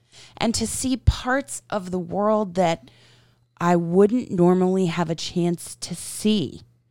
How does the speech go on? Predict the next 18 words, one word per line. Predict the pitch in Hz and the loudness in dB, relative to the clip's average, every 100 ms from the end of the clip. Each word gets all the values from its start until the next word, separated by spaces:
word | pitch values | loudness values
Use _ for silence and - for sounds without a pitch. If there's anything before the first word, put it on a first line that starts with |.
| _ | _
with | 170 175 220 233 - | -8 2 4 4 0
you | 214 269 156 - _ _ _ _ _ _ - | -4 -2 -4 -8 _ _ _ _ _ _ -6
and | 170 | -2
experience | 156 - - 226 254 262 175 151 | -2 -4 -8 -4 -2 2 0 0
those. | - 143 135 135 135 - - - | -2 0 0 -2 -8 -14 -16 -4
You | 170 | 0
know, | 156 165 - | 2 0 -6
you | - 151 | -6 0
talked | 185 180 | 0 0
about | 185 151 - - - | 0 0 -2 -10 -4
Rob's | 156 156 156 156 | 4 4 4 0
pictures | - 170 - 156 147 151 147 | -4 -4 -2 -2 0 0 -2
and | 131 135 - - - | -4 -6 -10 -20 -2
where | 160 160 | 4 4
he | 160 170 | 4 2
gets | 175 - | 0 -2
to | - | -6
run, | 139 143 156 196 | -2 0 2 0